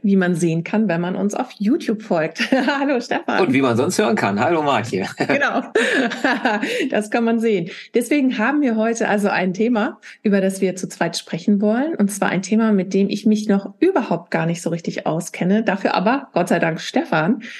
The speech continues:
Speaker 1: nämlich die Aurachirurgie. Und als ich das Wort das erste Mal gehört habe, habe ich gedacht, „Wie? Schnippelt da jetzt jemand an meine Aura ran? Was passiert da? Nehmen die da was raus, was ich nicht haben will? Oder was, was kann da gemacht werden?“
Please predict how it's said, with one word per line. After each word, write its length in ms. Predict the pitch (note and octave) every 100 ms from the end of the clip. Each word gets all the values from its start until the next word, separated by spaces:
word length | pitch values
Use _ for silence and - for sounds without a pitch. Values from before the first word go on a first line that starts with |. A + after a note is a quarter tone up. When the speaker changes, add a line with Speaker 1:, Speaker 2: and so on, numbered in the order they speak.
| - -
Speaker 1:
nämlich 360 | G#3 G3+ A3 G#3+
die 240 | A3 G#3+ -
Aurachirurgie. 1300 | B3+ F4+ G#3 D3 - - D#3+ D#3 - - - - - _ _ - - - -
Und 340 | F#3+ F#3+ F#3+ -
als 200 | G#3 A#3+
ich 60 | -
das 200 | A3 G#3+
Wort 360 | A3 C#4+ C#4 G#3+
das 140 | G#3+
erste 520 | - A#3 D#4+ D#4+ D4
Mal 360 | C4 A#3+ B3 A3
gehört 560 | G#3+ G3+ A3 C4 B3+ G3
habe, 540 | D#3 E3 F3+ A#3+ C#4+ - - -
habe 160 | - G3
ich 100 | F#3+
gedacht, 340 | G3 G3 G3
„Wie? 360 | G#3+ C4 - - _ _ _ -
Schnippelt 380 | - A3 G#3+
da 100 | G#3+ G#3+
jetzt 280 | G3+ G3+
jemand 320 | G#3+ G#3+ G3+ F#3+
an 140 | G3+
meine 360 | G3 G3 E3+ -
Aura 340 | G#3+ A#3 B3
ran? 280 | A3+ B3 B3+
Was 220 | A3 A3
passiert 440 | - D4+ B3+ C4
da? 260 | A#3+ B3 D4+ F4+ G#3+
Nehmen 240 | A3+ A#3+
die 80 | A3
da 160 | G3+ G3
was 180 | G#3 F#3+
raus, 260 | A#3+ D4+
was 160 | A3+ A3+
ich 120 | A3
nicht 160 | A#3 A3+
haben 340 | G#3+ C#4 A#3
will? 180 | A#3+ C#4
Oder 240 | A#3 G3+ G3+
was, 240 | C4+ - F#3+
was 240 | A3+ -
kann 200 | B3 A3
da 120 | G3+
gemacht 460 | F#3 E3+ G3 - -
werden?“ 480 | F3+ F3+ G#3 D4